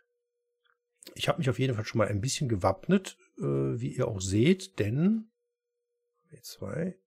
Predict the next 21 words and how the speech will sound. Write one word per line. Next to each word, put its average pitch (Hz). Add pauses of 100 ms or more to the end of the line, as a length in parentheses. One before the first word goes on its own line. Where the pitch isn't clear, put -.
(580)
ich -
habe 127
die 127
Kopfhörer 92
wieder 78
an. 76 (440)
<laughs> - (480)
Ich 160
habe 165
gestern 180
ohne 185
Kopfhörer 117
gespielt 131 (380)
und 160
irgendwie, 220 (120)
mm, 196
fehlte 214
mir 107
da 85
was. 80 (840)
Hm? 226